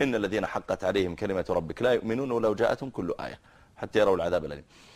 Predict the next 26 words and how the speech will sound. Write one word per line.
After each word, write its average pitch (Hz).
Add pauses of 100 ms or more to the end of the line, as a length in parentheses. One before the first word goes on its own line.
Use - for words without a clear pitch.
(120)
تتكلم 123
عن 110
تنظيف 120
المساجد، 117 (400)
تقول 135
له: 127
"وين 143
أثرك 127
في 110
حياتك؟" 131 (500)
ما، 110
ما 95
عنده 78
استعداد. 78
تقول 156
له: 143
"حفظ 151
يا 151
أخي، 143
شوف 143
لك 135
عامل 127
هندي 117 (400)
فلبيني، 120
حفظه -
الفاتحة". 135